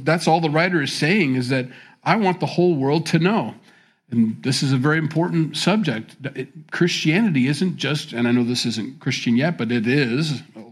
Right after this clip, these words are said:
whole Bible's Christian. Um, the whole world needs this God. There aren't other options, you know? One of the things that I find in, in, in my own version of apologetics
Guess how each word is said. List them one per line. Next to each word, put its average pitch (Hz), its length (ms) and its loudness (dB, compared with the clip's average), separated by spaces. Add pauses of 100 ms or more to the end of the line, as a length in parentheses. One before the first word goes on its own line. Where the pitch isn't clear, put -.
whole 147 160 0
Bible's 123 480 0
Christian. 156 640 -2 (540)
Um, 127 500 0 (1300)
the 123 220 0
whole 196 280 0
world 160 300 2
needs 135 380 0
this 208 280 2
God. - 420 -4 (1300)
There 127 120 0
aren't 185 200 2
other 185 180 4
options, - 880 -4
you 117 80 -10
know? 117 220 -2 (680)
One 165 200 4
of 220 100 2
the 180 100 4
things 180 340 2
that 135 180 0
I 131 100 -2
find 170 300 2
in, 131 120 2 (560)
in, 131 500 -2
in 123 260 0
my 143 200 2
own 160 280 2
version 143 440 2
of 131 80 -2
apologetics 127 920 -2